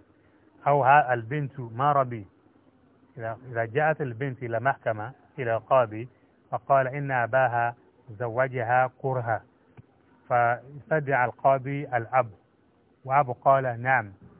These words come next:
فهذا نكاح يفسخ، لأنه نكاح فاسد لأجل ع-، لعقده، هذا هو الأصل. أركان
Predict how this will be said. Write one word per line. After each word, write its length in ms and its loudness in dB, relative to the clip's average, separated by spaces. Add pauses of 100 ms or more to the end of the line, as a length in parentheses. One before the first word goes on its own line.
(160)
فهذا 260 0
نكاح 300 0
يفسخ، 480 -8 (1500)
لأنه 180 -2
نكاح 280 -6
فاسد 440 0 (280)
لأجل 600 -2
ع-، 160 0
لعقده، 640 -4 (460)
هذا 140 4
هو 100 -2
الأصل. 420 -4 (640)
أركان 260 2